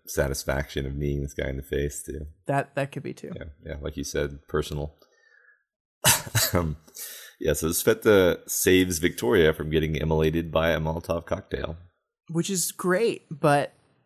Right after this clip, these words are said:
Speaker 2: as she's about to get hit by the Molotov, she goes back into memory mode,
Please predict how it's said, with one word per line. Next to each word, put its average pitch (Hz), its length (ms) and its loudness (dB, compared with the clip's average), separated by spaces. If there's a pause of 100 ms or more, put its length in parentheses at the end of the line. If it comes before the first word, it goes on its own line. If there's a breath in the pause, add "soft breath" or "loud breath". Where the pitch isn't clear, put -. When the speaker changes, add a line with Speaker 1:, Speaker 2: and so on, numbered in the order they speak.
Speaker 2:
as 156 220 2
she's 190 220 0
about 175 220 4
to 190 60 0
get 165 120 -2
hit 202 180 -2
by 151 140 6
the 139 60 2
Molotov, 131 720 2 (460)
she - 200 -6
goes 160 280 6
back 160 320 4
into 160 300 4
memory 175 380 4
mode, 131 380 4